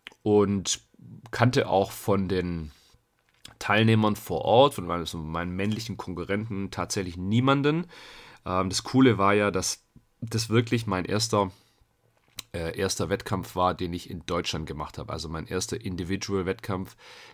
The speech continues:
den ich in Deutschland gemacht habe. Deswegen war ich auch, äh,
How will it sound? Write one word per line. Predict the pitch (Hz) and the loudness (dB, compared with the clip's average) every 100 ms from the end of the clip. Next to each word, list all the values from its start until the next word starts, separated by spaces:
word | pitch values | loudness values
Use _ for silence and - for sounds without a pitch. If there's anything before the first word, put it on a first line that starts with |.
| - | -6
den | 90 | -4
ich | 82 | -4
in | 82 | -4
Deutschland | 92 95 107 87 | -2 -2 -2 -2
gemacht | 90 110 123 | 0 0 -2
habe. | 104 | -4
Deswegen | 87 87 85 | -4 -4 0
war | 92 | 0
ich | 110 | 0
auch, | - 85 - - - _ _ | -4 -6 -10 -20 -20 _ _
äh, | 82 82 82 | -10 -6 -6